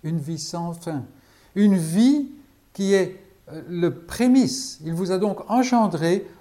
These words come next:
en vue d'une nouvelle création. Et la création actuelle, elle vieillit à cause de l'injustice qui, qui lacère dans ses, dans ses griffes.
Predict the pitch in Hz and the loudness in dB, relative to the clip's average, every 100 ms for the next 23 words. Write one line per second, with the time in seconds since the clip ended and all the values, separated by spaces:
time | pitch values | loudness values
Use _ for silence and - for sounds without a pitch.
0 | - 196 220 240 180 180 190 202 233 - | -8 0 2 2 0 2 4 4 -2 -10
1 | - 151 190 214 220 262 262 262 247 - | -18 -4 4 6 6 6 4 0 -2 -6
2 | 233 240 - 262 254 - - _ _ _ | -8 -6 -6 -2 -2 -4 -14 _ _ _
3 | _ _ _ _ _ _ 196 226 233 233 | _ _ _ _ _ _ 0 2 2 0
4 | 240 220 - 226 196 190 233 254 202 175 | -4 -4 -2 -2 -2 -2 -2 0 0 -2
5 | 147 190 233 165 165 233 170 - 240 202 | -2 0 2 2 -2 -2 -4 -4 -6 -2
6 | 226 254 226 240 - 277 233 - 170 160 | 0 0 0 0 -2 -4 -4 -6 -8 -8
7 | 151 180 151 - 185 160 143 143 143 139 | -8 -6 -6 -4 -4 -2 -4 -6 -8 -8
8 | 147 147 131 120 123 - | -8 -8 -6 -6 -6 -8